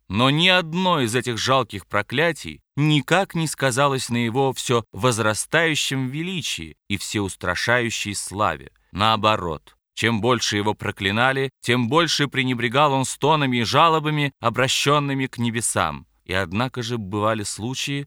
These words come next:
когда нет-нет, да и закрадывались в душу тяжкие сомнения и опасения,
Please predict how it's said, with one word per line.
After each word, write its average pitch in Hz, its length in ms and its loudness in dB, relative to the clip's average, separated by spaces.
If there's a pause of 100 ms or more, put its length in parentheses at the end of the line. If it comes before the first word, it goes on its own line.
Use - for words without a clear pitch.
(140)
когда 101 340 -2
нет-нет, 131 540 -2
да 113 100 -2
и 127 100 0
закрадывались 143 880 -2
в 127 80 -10
душу 127 280 -4
тяжкие 110 440 -2
сомнения 120 760 -2
и - 180 -6
опасения, 120 920 -4